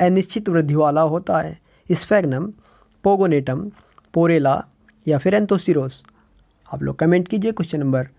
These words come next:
नाइनटीन का आंसर होगा डी, Anthoceros में। अगला क्वेश्चन, क्वेश्चन नंबर ट्वेंटी पूछा गया है, "Which of the following has endogenous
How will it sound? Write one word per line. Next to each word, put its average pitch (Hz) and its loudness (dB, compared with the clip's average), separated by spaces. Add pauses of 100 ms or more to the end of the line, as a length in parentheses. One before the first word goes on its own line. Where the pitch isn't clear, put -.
(420)
नाइनटीन 143 2
का 180 -6
आंसर 220 -4 (200)
होगा 151 2
डी, 147 -2 (840)
Anthoceros 175 2
में। 131 -8 (800)
अगला 139 2
क्वेश्चन, 262 -2 (760)
क्वेश्चन 151 0
नंबर 131 2 (220)
ट्वेंटी 156 2
पूछा 202 -2
गया 156 2
है, 156 4
"Which 196 2
of 180 -2
the 170 2
following 160 0 (120)
has 151 -4 (420)
endogenous 202 2